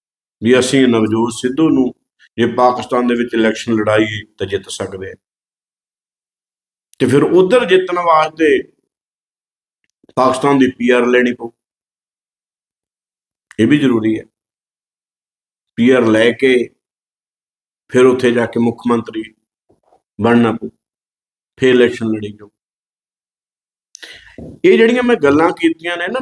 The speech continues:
ਮੈਨੂੰ ਲੱਗਦੀਆਂ ਵੀ ਬੇਤੁਕੀਆਂ ਜਿਹੀਆਂ ਲੱਗਦੀਆਂ। ਮੈਨੂੰ ਲੱਗਦੀਆਂ ਨਾ, ਕੋਈ ਕਵੇ ਨਾ ਕਵੇ, ਬੇਤੁਕੀਆਂ ਜਿਹੀਆਂ ਗੱਲਾਂ ਨੇ।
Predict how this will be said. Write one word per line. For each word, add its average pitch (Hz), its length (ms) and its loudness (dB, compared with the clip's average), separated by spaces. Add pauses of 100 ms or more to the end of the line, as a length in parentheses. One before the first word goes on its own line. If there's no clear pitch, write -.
ਮੈਨੂੰ 156 300 -2
ਲੱਗਦੀਆਂ 120 360 -6
ਵੀ 220 160 -16
ਬੇਤੁਕੀਆਂ 131 720 0
ਜਿਹੀਆਂ 113 200 -2
ਲੱਗਦੀਆਂ। 120 320 -4
ਮੈਨੂੰ 175 280 4
ਲੱਗਦੀਆਂ 127 320 -2
ਨਾ, 208 80 -14
ਕੋਈ 170 240 -4
ਕਵੇ 160 220 -8
ਨਾ 143 160 -12
ਕਵੇ, 104 260 -16
ਬੇਤੁਕੀਆਂ 143 720 -2
ਜਿਹੀਆਂ 135 200 -8
ਗੱਲਾਂ 107 320 -14
ਨੇ। - 60 -20